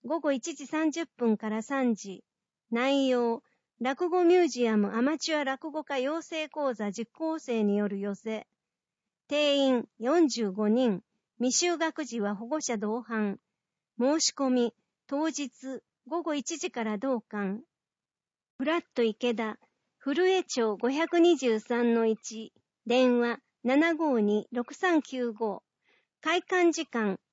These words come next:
午前九時から午後五時。休館日は、土曜日、日曜日、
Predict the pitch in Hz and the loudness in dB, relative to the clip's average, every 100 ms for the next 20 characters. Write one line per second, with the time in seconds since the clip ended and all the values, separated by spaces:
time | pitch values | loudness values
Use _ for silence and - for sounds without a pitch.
0 | _ 330 349 349 285 - 320 285 - 226 | _ -2 0 2 2 0 -8 -8 -6 -6
1 | 208 208 277 254 247 240 - 190 _ _ | -4 -4 -2 0 0 -2 -6 -14 _ _
2 | _ _ - 330 349 - 349 302 233 220 | _ _ -8 -4 -4 0 2 2 0 -2
3 | 202 190 _ _ - 247 339 359 226 214 | -4 -6 _ _ -2 0 0 -2 -4 -8
4 | 202 247 254 - 330 330 269 202 185 | -8 -2 -2 -2 -4 -2 -2 -4 -10